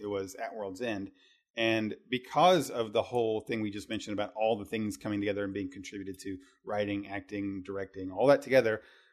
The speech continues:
uh, it made it nice. It made it great. It was a really good experience, and I enjoyed all of it, and it was new and fresh and different.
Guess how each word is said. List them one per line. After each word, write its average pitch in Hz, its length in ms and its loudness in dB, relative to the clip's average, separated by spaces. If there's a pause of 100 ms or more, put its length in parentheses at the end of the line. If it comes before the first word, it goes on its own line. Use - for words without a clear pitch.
(140)
uh, 110 160 4 (120)
it 139 160 0
made 139 160 8
it 139 80 4
nice. 165 280 4
It 120 100 -10
made 135 140 6
it 127 80 -2
great. 170 320 6
It 117 60 -10
was 113 160 -2
a - 20 -4
really 131 200 6
good 123 140 4
experience, 131 460 2
and 127 80 0
I 113 40 0
enjoyed 113 340 2
all 127 260 6
of 131 100 2
it, 156 320 0
and 117 140 -2
it 110 160 -4
was 107 260 -8
new 135 300 8
and 113 160 2
fresh 135 340 2
and 104 160 -4
different. 131 380 0